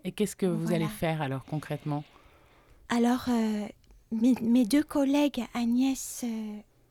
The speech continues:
Speaker 2: et Nathalie, vont travailler également avec le collègue de musique, avec une classe de troisième, puisque la,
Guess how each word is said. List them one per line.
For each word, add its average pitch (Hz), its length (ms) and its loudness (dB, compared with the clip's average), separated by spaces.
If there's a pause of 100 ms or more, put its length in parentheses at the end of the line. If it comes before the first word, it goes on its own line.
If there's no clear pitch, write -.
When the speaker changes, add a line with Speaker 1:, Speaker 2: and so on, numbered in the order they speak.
(120)
Speaker 2:
et 226 120 -6
Nathalie, 240 640 -2
vont 220 240 -4
travailler 233 680 -2 (600)
également 240 400 4
avec 240 280 -2
le 214 80 -2
collègue 226 380 -4
de 226 100 0
musique, 233 640 0 (340)
avec 220 260 -4
une 233 140 4
classe 247 320 0
de 247 100 2
troisième, 233 600 -2 (680)
puisque - 300 -6
la, 220 260 -2